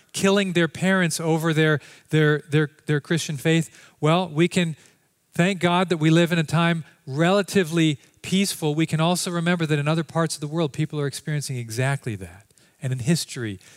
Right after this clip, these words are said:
many Christians have experienced exactly that, and there's more to come. But we need not fear, because in the midst of that, he says, "You will bear witness before kings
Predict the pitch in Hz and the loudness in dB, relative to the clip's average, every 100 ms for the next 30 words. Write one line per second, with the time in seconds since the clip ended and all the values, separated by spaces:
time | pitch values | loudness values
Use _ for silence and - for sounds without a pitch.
0 | _ - 131 156 156 - 123 - 107 113 | _ -4 0 2 0 -4 -6 -6 -12 -12
1 | 110 - - 117 107 123 98 117 120 - | -12 -12 -10 -8 -8 -12 -10 -6 -6 -6
2 | 117 117 117 - - - 123 117 117 117 | -6 -6 -6 -10 -20 -10 -6 -2 -2 -4
3 | - - - _ 127 135 156 156 147 170 | -6 -10 -20 _ -6 0 0 0 -2 0
4 | 170 151 147 160 165 196 196 190 185 175 | 0 0 0 0 2 2 2 0 0 -2
5 | - 196 196 156 107 - - - - 151 | -4 0 2 2 0 -6 -18 -8 -4 2
6 | 175 165 175 165 165 208 - - 147 110 | 2 2 -2 -2 0 -2 -2 -2 -4 -4
7 | 107 101 131 - _ _ _ _ _ _ | -6 -6 -10 -12 _ _ _ _ _ _
8 | _ _ - 165 - 170 143 147 170 220 | _ _ 0 2 4 2 2 -2 -2 0
9 | 214 170 123 165 180 196 185 160 180 151 | 0 -2 0 2 4 2 0 0 -2 -2
10 | 113 98 - - - _ _ - - - | -4 -4 -8 -10 -16 _ _ -14 -10 -4
11 | 151 - - 170 190 196 185 - - | -4 -4 0 2 0 -2 -6 -8 -10